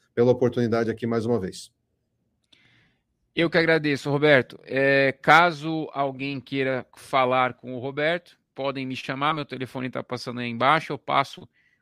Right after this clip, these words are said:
Speaker 2: o, o, faço as, as pontes necessárias pra que vocês, ao mínimo, tentem descobrir o que vocês podem melhorar no dia a dia de vocês. Espero que o nosso objetivo aqui tenha at-, sido atingido,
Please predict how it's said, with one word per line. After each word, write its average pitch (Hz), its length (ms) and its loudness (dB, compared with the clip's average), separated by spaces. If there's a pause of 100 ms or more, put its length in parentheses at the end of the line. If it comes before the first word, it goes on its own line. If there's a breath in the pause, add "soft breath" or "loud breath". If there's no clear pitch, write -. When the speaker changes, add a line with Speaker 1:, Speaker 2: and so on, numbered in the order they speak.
(120)
Speaker 2:
o, 120 540 -12
o, 113 40 -16
faço 135 340 -6
as, 120 320 -12
as 120 160 -12
pontes 131 520 -12
necessárias 139 840 -2 (340)
pra 135 120 -10
que - 120 -20
vocês, 131 640 -14 (400)
ao 160 140 -8
mínimo, 151 440 -6 (360)
tentem 139 580 -6
descobrir 131 500 -6
o 135 40 -4
que - 120 -12
vocês 127 280 -8
podem 131 260 -2
melhorar 127 360 0
no 127 100 -4
dia 123 160 -4
a 123 40 -4
dia 123 180 -6
de 123 100 -4
vocês. 123 500 -10 (480 soft breath)
Espero 185 340 4
que - 60 -8
o 180 40 -6
nosso 170 200 -2
objetivo 151 460 -2
aqui 147 200 -2
tenha 135 380 -2 (260)
at-, 139 260 4
sido 147 380 -6
atingido, 147 680 -2